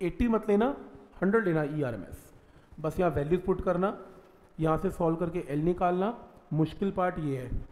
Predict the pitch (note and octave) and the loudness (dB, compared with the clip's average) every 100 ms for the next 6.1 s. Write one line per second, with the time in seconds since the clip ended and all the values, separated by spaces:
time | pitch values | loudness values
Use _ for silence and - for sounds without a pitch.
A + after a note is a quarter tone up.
0 | - - - D#3 D#3 D#3+ F3+ D3+ - B2+ | -20 -20 -6 -6 -4 -2 -2 -4 -4 -8
1 | A2+ G#2 - - - _ _ _ - D3+ | -6 -6 -6 -10 -20 _ _ _ -6 -4
2 | A#3 A#3 A3+ G#3 G#3 G#3 - D#3+ - - | 0 2 4 4 0 0 0 0 -2 -16
3 | D3 D#3 E3+ F3 D#3 D3+ D3 G3 B3 - | -8 -2 0 2 0 0 0 0 0 -4
4 | - - - D#3+ F3+ F#3+ F#3+ F#3+ F#3 F3 | -10 -20 -4 0 2 4 4 2 2 4
5 | F3 F3 E3 - F#3 F#3 F3+ F3 E3+ E3 | 6 4 2 2 4 4 4 4 4 4